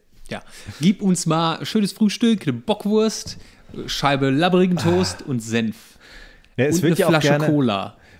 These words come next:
Speaker 2: bei guten Dingern wurde ja dann auch gerne noch in einer gusseisernen Pfanne dann auch so das klassische Bauernfrühstück. Das heißt so Bratkartoffeln
Speaker 1: Mhm.
Speaker 2: mit Schinken,
Speaker 1: Mhm.
Speaker 2: Speck und das Ganze
Speaker 1: Ja.
Speaker 2: mit Ei überbacken. Das hat einfach so ein Monsterkluppen
Speaker 1: Ja.
Speaker 2: an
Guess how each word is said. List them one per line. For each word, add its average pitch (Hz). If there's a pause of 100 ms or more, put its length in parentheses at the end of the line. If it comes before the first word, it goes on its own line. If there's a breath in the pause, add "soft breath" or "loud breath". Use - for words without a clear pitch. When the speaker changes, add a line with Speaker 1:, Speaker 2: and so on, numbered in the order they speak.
Speaker 2:
bei 123
guten 156
Dingern 156
wurde 151
ja 143
dann 139
auch -
gerne 170
noch 160
in 143
einer 131
gusseisernen 135
Pfanne 208 (360 loud breath)
dann 135
auch 143
so 143
das 131
klassische -
Bauernfrühstück. 107
Das 95
heißt 120
so 120
Bratkartoffeln 160
Speaker 1:
Mhm. 143
Speaker 2:
mit -
Schinken, 175
Speaker 1:
Mhm. -
Speaker 2:
Speck - (220)
und 127
das 131
Ganze 156
Speaker 1:
Ja. 139
Speaker 2:
mit 131
Ei 147
überbacken. 117
Das 113
hat 127
einfach 135
so 123
ein 135
Monsterkluppen 180
Speaker 1:
Ja. 170
Speaker 2:
an 151